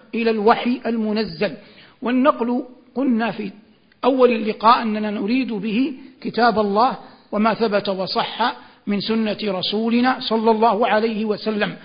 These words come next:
أما قول غير هذين فهذا لا يلزم منه الصحة ولا يلزم منه القداسة ولا يلزم منه أن يقبل على، على إطلاقه إلا بقرينة تؤيد أنه صحيح.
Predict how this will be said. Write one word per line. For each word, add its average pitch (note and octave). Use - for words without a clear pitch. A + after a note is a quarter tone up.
أما C4+
قول C#4
غير A3
هذين G3
فهذا B3
لا D4
يلزم G#3
منه F#3+
الصحة -
ولا A3
يلزم G3+
منه F#3+
القداسة G3
ولا C4
يلزم G#3+
منه G#3+
أن G#3
يقبل A3
على، A3+
على A#3+
إطلاقه B3
إلا B3+
بقرينة G#3
تؤيد A3+
أنه G3+
صحيح. -